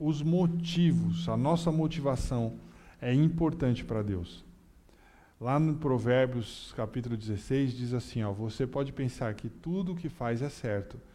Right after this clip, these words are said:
mas o Senhor julga as suas intenções." Em outras palavras, a gente tem a capacidade imensa, enorme,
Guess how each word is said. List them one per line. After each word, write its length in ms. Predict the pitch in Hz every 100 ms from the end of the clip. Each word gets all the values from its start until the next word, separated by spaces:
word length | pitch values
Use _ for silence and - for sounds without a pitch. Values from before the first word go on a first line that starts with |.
| - - - -
mas 240 | 123 123
o 60 | 123
Senhor 500 | - 123 120 151 131
julga 580 | 110 143 170 139 90 -
as 160 | 120 101
suas 600 | - 175 208 202 - - - - - - -
intenções." 880 | 190 226 190 160 - 101 85 - - - - - - - - - - _ _ _ _ _ _ - _ _ _ - _ _ _ -
Em 120 | 175
outras 240 | 202 208 -
palavras, 440 | 165 165 180 165
a 60 | 160
gente 260 | 170 170
tem 120 | 165
a 80 | 151
capacidade 880 | 147 147 - 143 147 123 127 131 131 - -
imensa, 760 | 196 175 156 160 156 - 104 - 175
enorme, 720 | 180 147 147 147 120 104